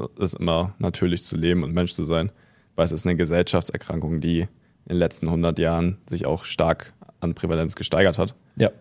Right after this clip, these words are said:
Speaker 1: Ähm, grad genauso wie Diabetes oder das metabolische Syndrom. Und dementsprechend, wenn man sich fragt, warum, naja, weil wir weniger draußen sind, weil wir weniger Mensch sind, weil wir uns weniger bewegen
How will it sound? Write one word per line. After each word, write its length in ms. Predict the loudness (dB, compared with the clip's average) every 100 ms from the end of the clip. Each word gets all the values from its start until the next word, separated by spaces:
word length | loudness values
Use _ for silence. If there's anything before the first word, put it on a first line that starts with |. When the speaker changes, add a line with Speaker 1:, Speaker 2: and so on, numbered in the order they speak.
| _ -2
Speaker 1:
Ähm, 380 | 2 4 4 0
grad 440 | 0 0 0 -10 -4
genauso 300 | 0 2 2
wie 80 | 0
Diabetes 440 | 2 2 0 0
oder 80 | 0
das 120 | 0 0
metabolische 520 | -2 0 0 0 -4
Syndrom. 520 | -4 -4 0 2 0 -2 _ -4
Und 580 | -2 -2 -4 -6 -10 -16 _ _
dementsprechend, 640 | 4 4 4 2 2 2 0
wenn 80 | 0
man 100 | -2
sich 100 | -2
fragt, 280 | -2 -2
warum, 320 | 0 4 6 4 -4 _ _ _ -6
naja, 380 | 0 2 2 -2 -10
weil 140 | -6 -2
wir 100 | 0
weniger 240 | 0 0
draußen 380 | 0 2 2 2
sind, 340 | 2 0 -4 -10
weil 120 | -6
wir 60 | -2
weniger 200 | 0 2
Mensch 240 | 2 0
sind, 400 | 0 0 0 -6
weil 80 | -10
wir 40 | -8
uns 120 | -4
weniger 180 | -2 0
bewegen 500 | 2 4 4 4